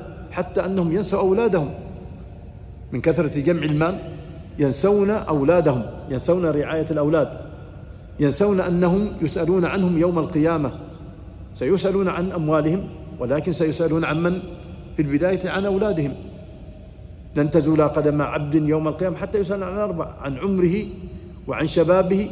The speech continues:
وعن ماله"، سيسأل عن هذا المال من، من أين اكتسبه وفيما أنفقه. لكن بالنسبة للأبناء هم أمانة، كلكم راع وكلكم مسؤول عن رعيته.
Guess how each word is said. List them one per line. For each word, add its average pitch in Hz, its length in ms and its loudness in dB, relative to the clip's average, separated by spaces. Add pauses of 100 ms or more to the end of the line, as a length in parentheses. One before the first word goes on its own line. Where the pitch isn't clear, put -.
وعن 180 320 2
ماله"، 123 420 0
سيسأل 185 320 0
عن 147 100 -2
هذا 123 200 -2
المال 113 220 -6 (720)
من، 143 260 -4
من 143 120 2
أين 170 460 4 (800)
اكتسبه 170 440 4
وفيما 208 440 2
أنفقه. 135 300 -4 (560)
لكن 185 440 2 (720)
بالنسبة 160 400 2
للأبناء 165 760 2
هم 156 160 0
أمانة، 143 380 2 (1040)
كلكم 156 380 2
راع 165 220 2
وكلكم 180 600 2 (920)
مسؤول 190 360 0
عن 165 120 -2
رعيته. 143 440 0